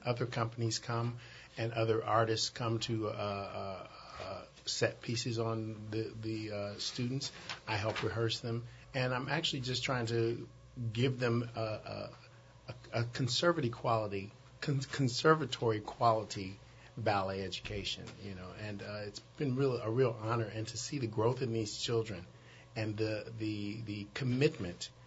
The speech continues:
that they put forth is amazing. This is, everyone who comes and sees these kids,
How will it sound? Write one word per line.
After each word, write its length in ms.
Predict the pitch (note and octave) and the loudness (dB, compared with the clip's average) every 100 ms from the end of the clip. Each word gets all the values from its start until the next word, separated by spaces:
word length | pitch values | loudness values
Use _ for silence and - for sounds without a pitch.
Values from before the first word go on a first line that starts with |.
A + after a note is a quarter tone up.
| - - | -20 -6
that 140 | A#2 A2+ | -4 -2
they 100 | G#2+ | -2
put 260 | A#2 G#2 | -2 -4
forth 380 | - A2+ F#2 F2+ - - - - | -2 0 2 0 -8 -20 -20 -4
is 480 | B2 A#2 A2 G#2+ - - - | 4 6 6 2 -2 -10 -2
amazing. 640 | A2+ A2 A2+ G#2 F#2 F2 F#2+ | 2 4 4 2 -2 -6 -4
This 240 | A#2+ - | -2 -2
is, 120 | A#2 A2 B2+ | -2 -4 0
everyone 340 | B2 D#3+ D#3+ | 4 6 6
who 100 | D3 | 4
comes 340 | C3+ C#3 B2 C3+ | 2 2 2 0
and 100 | A#2 | -2
sees 320 | - B2 B2 | -2 -2 -2
these 280 | A#2+ A2+ - | 0 -2 -2
kids, 480 | C#3+ B2 G2+ - | 0 2 2 -2